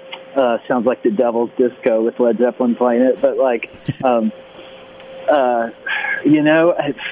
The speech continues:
Speaker 1: Highway to Hell, I think, is as good or better than any of those. I would probably
Speaker 2: I agree.
Speaker 1: take, take it, take it first. Um,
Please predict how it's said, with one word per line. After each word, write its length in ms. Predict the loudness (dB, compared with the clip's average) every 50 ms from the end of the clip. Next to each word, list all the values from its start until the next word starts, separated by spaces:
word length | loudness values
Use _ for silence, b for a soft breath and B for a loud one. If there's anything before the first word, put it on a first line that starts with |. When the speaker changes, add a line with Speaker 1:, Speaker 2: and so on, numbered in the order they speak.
| B B B B -20 -20 -20 -18 -8 -4
Speaker 1:
Highway 300 | 0 0 2 2 2 2
to 100 | 2 2
Hell, 240 | 2 2 2 2 2
I 160 | 2 0 0
think, 300 | 0 0 -2 0 0 0
is 160 | 0 0 0
as 100 | -2 -2 0 0
good 280 | 2 4 4 4 4
or 100 | 2 2
better 360 | 2 2 2 2 2 2 2
than 240 | 2 2 0 0 0 -2
any 380 | -2 -2 0 2 2 2 2
of 80 | 2 4
those. 280 | 4 4 4 2 2 2 2
I 180 | 2 2 4
would 220 | 4 2 0 0 -2
probably 600 | -4 -2 0 0 0 0 2 2 2 2 0 -2 -4 -18 -20 -10 -6 -4
Speaker 2:
I 60 | -2
agree. 280 | 0 0 0 0 0 -2 0
Speaker 1:
take, 260 | 0 2 2 2 0 -2 -8 -10 -12 -20 -20 -20 -20 -20 -20 -20 -14 -4 -2
take 240 | 0 0 0 2 2
it, 180 | 2 2 2 -2 -6 -16 -20 -16 -6 -2
take 220 | 0 0 2 2
it 160 | 2 0 0 -2 -8 -14 -6 0
first. 380 | 2 2 4 4 2 0 -2 -8 -14 -12 -12 -8 -4
Um, 260 | -2 0 0 2 0